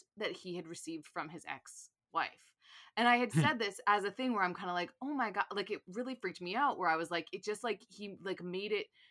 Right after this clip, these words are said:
Speaker 1: seem like it was just, like, no big deal, and it was like, "Oh yeah, she was, like, really violent," and 'cause to me, that's, like, like, downplaying violence, and you're like, "Oh my gosh, like, what the," and what,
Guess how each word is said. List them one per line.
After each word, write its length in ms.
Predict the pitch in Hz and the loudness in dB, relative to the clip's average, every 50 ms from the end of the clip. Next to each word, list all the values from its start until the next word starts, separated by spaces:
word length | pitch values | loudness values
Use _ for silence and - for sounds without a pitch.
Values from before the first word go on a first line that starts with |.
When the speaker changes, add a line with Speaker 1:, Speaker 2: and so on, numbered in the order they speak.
| _ _ | _ _
Speaker 1:
seem 380 | - - - 196 190 196 196 196 | -16 -12 -8 -6 -6 -6 -4 -2
like 220 | 196 185 175 - | -2 -2 -2 -2
it 120 | 190 175 180 | -2 -2 -2
was 180 | 175 170 147 | -2 -2 -4
just, 180 | - 170 165 - | -4 -6 -6 -2
like, 260 | 170 165 165 156 160 165 | -2 -2 -2 -2 -4 -6
no 340 | 170 165 165 165 165 170 170 | -8 -6 -2 0 0 0 2
big 220 | 160 170 160 156 - | 0 -2 -4 -4 -4
deal, 400 | 165 170 165 151 151 151 143 135 | -2 -2 0 0 0 0 -2 -2
and 140 | 147 151 | -4 -6
it 40 | 143 | -6
was 140 | 131 151 156 | -8 -6 -4
like, 180 | 160 165 165 - | -4 -4 -2 2
"Oh 160 | - 302 320 302 | 8 8 8 8
yeah, 300 | 214 196 202 208 208 202 | 8 8 8 6 6 6
she 160 | 202 - 202 | 2 -2 -6
was, 140 | 196 190 196 | -6 -4 -2
like, 140 | 196 185 | -4 -2
really 220 | 156 170 175 196 190 | 0 0 0 0 0
violent," 580 | 151 156 156 165 175 170 170 165 165 156 123 160 | 0 2 2 2 2 2 0 -2 -4 -4 -6 -6
and 140 | 156 143 - - - - - _ _ | -8 -10 -12 -16 -18 -20 -20 _ _
'cause 220 | - 262 220 190 - | -4 -4 -4 -4 -2
to 120 | - 269 | 0 2
me, 200 | 247 269 294 285 | 4 4 4 4
that's, 260 | 233 233 220 214 - 208 | 4 4 4 4 2 2
like, 280 | 208 190 190 185 - _ _ _ _ _ - | 2 4 2 2 -2 _ _ _ _ _ -2
like, 200 | 180 175 165 - | -2 -2 0 6
downplaying 540 | 185 170 180 180 180 180 190 165 160 165 151 | 8 8 8 8 6 2 -4 -6 -4 2 6
violence, 400 | 160 170 175 143 127 - - - | 6 8 8 6 2 -4 -8 -10
and 60 | 160 | -8
you're 100 | 147 143 | -6 -4
like, 160 | 147 147 151 - | -2 -4 -2 -2
"Oh 60 | 156 175 | -2 0
my 140 | 175 160 | 0 2
gosh, 320 | 156 156 139 135 143 - - | 4 4 4 4 2 0 -4
like, 140 | 156 151 - - _ _ | -6 -6 -8 -12 _ _
what 320 | 143 165 156 160 160 - - | -16 -8 -4 -4 -4 -4 -4
the," 100 | - - - | -6 -6 -2
and 160 | 190 185 185 - - - - - - _ _ _ _ - | -2 -2 -2 -4 -8 -16 -20 -20 -20 _ _ _ _ 2
what, 240 | 202 254 262 240 | 4 4 4 4